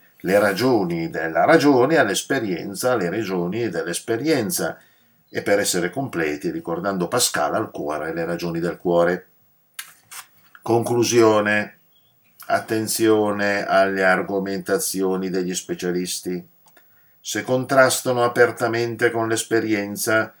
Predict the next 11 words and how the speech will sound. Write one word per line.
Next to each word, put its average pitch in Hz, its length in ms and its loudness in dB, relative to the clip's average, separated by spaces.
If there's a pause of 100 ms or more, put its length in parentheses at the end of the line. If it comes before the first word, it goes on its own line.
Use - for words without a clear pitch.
(100)
sono 127 460 0
delle 110 420 4
balle 127 480 8
che 117 100 -4
non 107 200 -4
escludono 123 580 0
interessi 107 600 0
economici, 107 840 -4 (380)
politici, 117 880 -2 (240)
di 82 140 -12
prestigio, 120 920 2